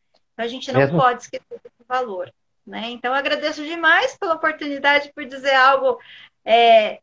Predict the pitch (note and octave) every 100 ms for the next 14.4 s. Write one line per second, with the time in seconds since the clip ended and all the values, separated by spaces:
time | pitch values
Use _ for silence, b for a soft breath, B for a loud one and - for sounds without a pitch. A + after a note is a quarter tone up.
0 | _ A3+ D4 E4+ E4 D4+ - C#4+ - D4
1 | C4 C4 C4 B3 A#3 G#3 G3 A3+ B3 E4
2 | G#4+ A#4+ G4+ D#4+ D4 C4 A#3+ A#3 A3+ G#3
3 | G#3+ - F#3 A3 G#3+ G3+ - A3+ B3+ F4
4 | F#4+ E4+ A#3 A3+ G#3+ A3+ G#3 G#3 G#3 G3+
5 | A3+ A3+ C4 C#4+ B3 B3+ C#4 F4 F#4+ B
6 | _ - A#3+ B3 C4+ C#4+ C#4 C4+ B3 C#4
7 | C#4 C#4+ _ B3+ B3+ - C4 B3+ C4 C#4+
8 | D4+ C4+ A3 G#3 G#3+ A3 B3+ C4 D4+ F4
9 | F#4 D4 D4 D4 C#4+ A#3+ A#3 B3 B3 A#3+
10 | A3+ G#3+ A#3+ C4+ C4+ A#3+ A#3 - - B3
11 | C4 C4 - A#3+ A3 A#3 A3 G#3+ - A#3+
12 | B3 A#3+ A#3 B3+ C4+ C4+ C4 B3+ B3+ B3
13 | A#3+ - A#3+ A3 A3 A#3+ D#4+ D#4+ C#4 A#3
14 | A#3+ D4+ F4